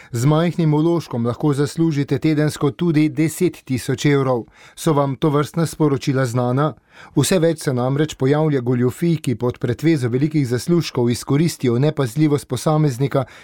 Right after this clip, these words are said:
in mu vdrejo ali v računalniški sistem ali mu spraznijo bančni račun, nam je povedal vodja Nacionalnega centra za odzivanje na omrežne incidente sicert Gorazd Božič.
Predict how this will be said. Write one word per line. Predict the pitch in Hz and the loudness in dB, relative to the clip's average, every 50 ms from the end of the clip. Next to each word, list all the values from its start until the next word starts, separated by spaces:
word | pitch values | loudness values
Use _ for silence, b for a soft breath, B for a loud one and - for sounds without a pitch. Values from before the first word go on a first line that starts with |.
| B - | B 0
in | 170 156 139 | 2 2 2
mu | 131 123 123 | 2 2 0
vdrejo | 117 131 143 151 151 156 147 131 110 - | 0 0 0 2 2 2 2 0 -2 -2
ali | 117 120 120 120 123 | -4 -4 -2 0 0
v | 117 110 110 120 113 | 0 0 -2 -2 -2
računalniški | 120 117 - 143 135 139 139 147 151 143 - - 127 | -2 -2 -2 -2 0 0 2 2 0 0 0 -2 -4
sistem | - 139 120 - 185 175 160 B B B B B B | -4 -4 -2 0 0 0 0 B B B B B B
ali | B 156 156 156 | B 2 2 4
mu | 151 151 139 | 2 0 0
spraznijo | - - 160 151 151 156 151 123 131 165 170 151 | -2 -2 0 0 2 0 0 0 0 0 0 0
bančni | 135 131 123 117 110 - - 127 120 | 0 -2 -2 -4 -4 -4 -4 -4 -2
račun, | 123 123 - - 165 151 127 110 B B B B B | -2 -2 0 0 2 2 0 0 B B B B B
nam | 151 151 147 147 | 2 2 4 2
je | 147 143 | 2 2
povedal | - 147 151 156 151 151 147 135 | 2 2 2 2 2 2 0 0
vodja | 117 139 143 143 135 151 147 | 0 -2 -2 0 0 0 0
Nacionalnega | 135 127 117 - - 123 117 113 123 127 139 139 147 139 | -2 -4 -6 -6 -4 -4 -2 -2 -2 -2 0 0 -2 -2
centra | - - 156 156 160 - 160 165 | 0 0 0 0 0 0 -2 -2
za | 139 127 113 | 0 -2 -2
odzivanje | - 135 123 117 143 175 175 143 127 123 120 117 | -4 -4 -4 0 0 2 2 2 2 0 0 0
na | 117 113 117 | -2 -2 -2
omrežne | 139 131 135 143 147 160 160 147 120 127 127 117 | -2 0 2 2 4 2 2 0 0 -2 -4 -2
incidente | 123 117 110 - - 117 123 131 139 147 147 - 185 160 | -2 -4 -4 -4 -4 -2 0 0 0 0 0 0 -2 -2
sicert | - - 160 151 - - 147 147 156 151 - - | -2 -4 -6 -4 0 0 0 0 0 -2 -6 -10
Gorazd | 139 123 120 110 101 104 135 143 123 127 | -6 -4 -2 0 0 0 0 -2 0 0
Božič. | 135 127 120 120 104 123 120 110 - - | 2 2 2 0 0 -2 -4 -4 -6 -12